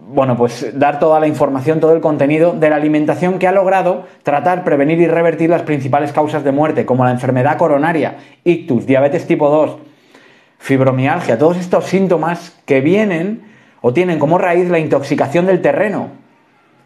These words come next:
Si nosotros intoxicamos nuestro terreno, nuestro cuerpo, todo se va a ir.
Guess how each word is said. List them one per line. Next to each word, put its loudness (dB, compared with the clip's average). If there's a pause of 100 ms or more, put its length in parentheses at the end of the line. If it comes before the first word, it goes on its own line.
(760)
Si -4
nosotros 0
intoxicamos 0
nuestro 0
terreno, 0
nuestro 0
cuerpo, 0 (960)
todo 0
se -2
va 2
a 0
ir. -6